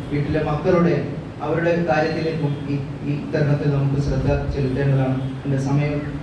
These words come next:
അധികരിച്ചിട്ടുണ്ട്, അതുകൊണ്ട് തന്നെ ഈ വിഷയത്തിൽ നാം അഭിമുഖീകരിക്കുന്ന പ്രശ്നങ്ങളെല്ലാം തന്നെ നമ്മുടെ പ്രത്യേകമായ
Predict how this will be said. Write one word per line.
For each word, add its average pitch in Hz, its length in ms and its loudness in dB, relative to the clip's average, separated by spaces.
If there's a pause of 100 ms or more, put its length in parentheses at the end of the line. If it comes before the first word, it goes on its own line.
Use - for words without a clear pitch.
അധികരിച്ചിട്ടുണ്ട്, 143 680 2 (420)
അതുകൊണ്ട് 147 380 2
തന്നെ 139 180 2 (460)
ഈ 151 120 -2
വിഷയത്തിൽ 156 400 0 (340)
നാം 147 220 0
അഭിമുഖീകരിക്കുന്ന 156 640 0
പ്രശ്നങ്ങളെല്ലാം 156 720 0
തന്നെ 147 200 0 (1040)
നമ്മുടെ 151 300 0
പ്രത്യേകമായ 165 640 2